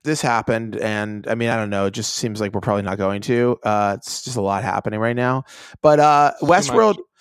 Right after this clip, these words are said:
Speaker 1: I watched last night. Laura, I was like, Laura and I were like, "Oh shit, yeah, Westworld's coming back on. Like, we should watch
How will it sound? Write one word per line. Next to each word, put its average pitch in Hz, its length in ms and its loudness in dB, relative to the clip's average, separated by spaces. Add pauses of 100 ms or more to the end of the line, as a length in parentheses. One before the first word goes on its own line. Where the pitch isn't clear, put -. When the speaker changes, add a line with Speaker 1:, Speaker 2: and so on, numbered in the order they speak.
(160)
Speaker 1:
I 165 160 8
watched 214 380 4
last 185 280 4
night. 165 300 0
Laura, 147 280 6
I 143 60 6
was 147 100 2
like, 143 120 0
Laura 147 180 4
and 165 80 4
I 151 40 6
were 151 60 8
like, 135 140 4
"Oh 165 140 4
shit, 180 240 0
yeah, 175 140 2
Westworld's 175 420 2
coming 123 160 0
back 110 180 -2
on. 110 120 -2
Like, 110 140 -4
we 120 80 -2
should - 180 -8
watch 107 460 0